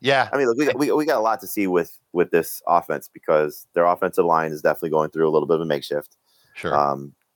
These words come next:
Speaker 2: you know, Bakhtiari's on Aaron Rodgers' wish list.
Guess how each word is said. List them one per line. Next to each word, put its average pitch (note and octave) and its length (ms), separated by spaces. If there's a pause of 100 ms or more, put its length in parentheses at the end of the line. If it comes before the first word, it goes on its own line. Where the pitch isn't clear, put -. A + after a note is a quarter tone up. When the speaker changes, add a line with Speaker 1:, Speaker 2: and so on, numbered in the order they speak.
(720)
Speaker 2:
you F2 100
know, D#2 120
Bakhtiari's D#2 600
on D#2 300
Aaron D#2 180
Rodgers' D2+ 300
wish D2 200
list. - 220